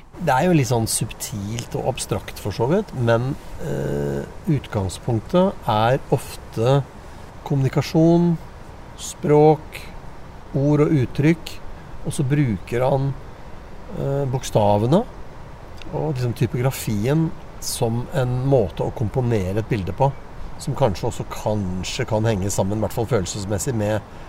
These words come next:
med den teksten og det innholdet, men det er bruddstykker bare, eh, av noe, og i mange av verkene så er det rett og slett, eh, ja,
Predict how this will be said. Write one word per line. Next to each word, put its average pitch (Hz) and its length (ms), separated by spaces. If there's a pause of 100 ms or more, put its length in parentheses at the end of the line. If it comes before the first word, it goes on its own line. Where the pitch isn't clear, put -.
(220)
med 110 320
den 113 160
teksten - 420
og 117 80
det 127 120
innholdet, 117 320
men 127 200 (360)
det 120 100
er 143 140
bruddstykker 120 800
bare, 117 300 (320)
eh, 135 260
av 127 180
noe, 160 420 (120)
og 151 360
i 147 80
mange 139 280
av 123 180
verkene 131 360
så 151 180
er 104 300
det 131 200 (800)
rett 117 220
og 139 80
slett, - 440
eh, 117 320 (680)
ja, 151 180